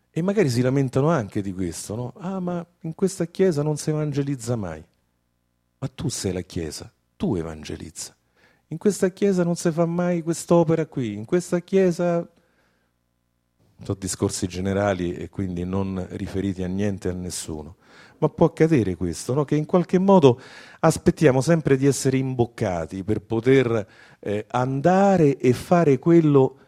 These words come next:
che non il pastore o la chiesa o la de-, denominazione ti chiama a fare, ma Dio stesso.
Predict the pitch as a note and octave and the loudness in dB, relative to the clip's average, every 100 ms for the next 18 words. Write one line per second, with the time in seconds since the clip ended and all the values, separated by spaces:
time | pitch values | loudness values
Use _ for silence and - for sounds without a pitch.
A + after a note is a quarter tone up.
0 | _ _ _ _ - E3+ G3 A#3 G#3 B2 | _ _ _ _ 2 4 6 6 8 6
1 | G#2+ G#2 A#2 A2 - A2+ - - A#2+ G#2 | 2 -2 -4 -6 -2 -2 -2 0 2 4
2 | F#2+ F#2+ G#2+ G#2+ - A#2+ G#2 G2+ G2 F#2+ | 2 2 2 -2 0 0 2 2 2 0
3 | G#2 - A#2 A#2+ A#2 A#2 A2+ - A#2+ G#2+ | -2 0 2 4 2 0 -2 -2 0 0
4 | G2 F#2 G2 G2 - F#2+ F2 - C3 C#3+ | -2 -4 -4 -4 -6 -6 -6 -10 -4 -4
5 | C3+ F#3+ F3 C3 - E3 C#3 - - - | -4 2 2 2 -2 -4 -4 -6 -10 -12